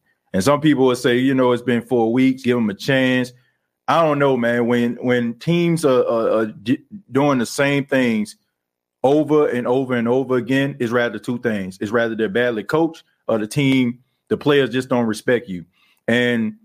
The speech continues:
people can say what they want about Sean Payton, but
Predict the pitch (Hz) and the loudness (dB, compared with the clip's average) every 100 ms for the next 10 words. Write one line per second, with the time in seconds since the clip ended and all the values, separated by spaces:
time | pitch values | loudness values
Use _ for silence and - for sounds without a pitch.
0 | _ _ _ _ _ _ _ _ _ _ | _ _ _ _ _ _ _ _ _ _
1 | 160 160 156 139 147 147 143 139 120 135 | 0 0 0 0 0 0 2 0 0 0
2 | 127 123 123 135 127 117 135 139 143 151 | 0 0 0 -2 -2 0 -2 -2 -6 -14
3 | _ _ _ - 117 120 113 | _ _ _ -6 -2 0 -2